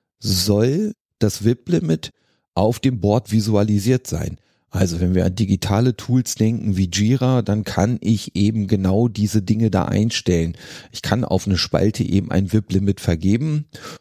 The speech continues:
und wenn ich das wip-Limit überschreite, dann wird's in Jira rot. Ich sehe eben einfach, alles klar,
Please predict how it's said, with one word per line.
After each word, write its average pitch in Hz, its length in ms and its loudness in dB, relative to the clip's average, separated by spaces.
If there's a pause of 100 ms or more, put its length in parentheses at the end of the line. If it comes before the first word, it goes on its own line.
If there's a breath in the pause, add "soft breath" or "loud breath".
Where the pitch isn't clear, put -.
(140 loud breath)
und 98 280 0
wenn 104 160 0
ich 95 160 -4
das 87 200 0
wip-Limit 95 520 0
überschreite, 92 640 0
dann 104 180 0
wird's 101 220 0
in 101 100 -6
Jira 98 320 2
rot. 101 400 0
Ich - 140 -6
sehe 98 420 2
eben 92 320 -4
einfach, 95 480 -2 (400 soft breath)
alles 85 280 0
klar, 117 360 0